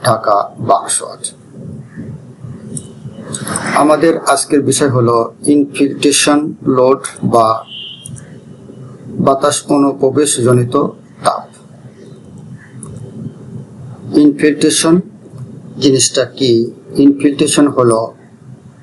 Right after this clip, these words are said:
কোনো শীতাতপ নিয়ন্ত্রিত স্থানের দরজা, জানালা, ছিদ্র বা ফাঁক দিয়ে অথবা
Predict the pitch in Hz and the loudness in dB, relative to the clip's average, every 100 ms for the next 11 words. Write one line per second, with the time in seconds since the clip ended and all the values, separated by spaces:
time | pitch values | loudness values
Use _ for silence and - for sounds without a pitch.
0 | - - - - - 143 160 165 - - | -20 -20 -20 -18 -2 4 4 4 0 -4
1 | - - 147 143 147 135 139 135 143 139 | -2 0 2 2 0 2 2 2 0 0
2 | 139 - 135 127 135 117 117 117 110 123 | -2 -2 -2 0 0 0 2 2 2 0
3 | - - - 120 127 113 113 120 123 - | -2 -10 -8 0 2 2 2 0 0 0
4 | 113 113 120 113 104 95 - - 127 120 | 0 0 0 2 2 2 -2 -4 -2 0
5 | 120 113 101 98 - - - - - - | 0 -2 0 0 -2 -8 -20 -20 -16 -14
6 | - - 147 - 147 - - | -12 -2 0 2 2 0 -4